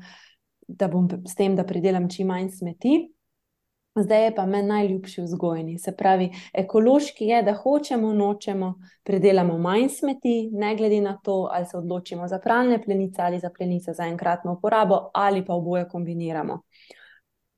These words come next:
Ali bo manj pranja, ali bo pa pač plenička večkrat suha.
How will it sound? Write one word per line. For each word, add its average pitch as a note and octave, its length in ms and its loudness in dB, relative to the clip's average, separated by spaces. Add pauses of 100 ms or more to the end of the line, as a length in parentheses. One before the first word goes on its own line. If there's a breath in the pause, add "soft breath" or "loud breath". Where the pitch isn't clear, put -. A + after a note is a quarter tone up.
(140)
Ali G#3+ 220 6
bo F#3 120 4
manj F3 280 0
pranja, C4 560 2
ali A3+ 200 0
bo G#3+ 160 -2
pa G3+ 180 -2
pač F#3+ 240 -6
plenička F#3 460 -4
večkrat F3 480 -6
suha. - 420 -10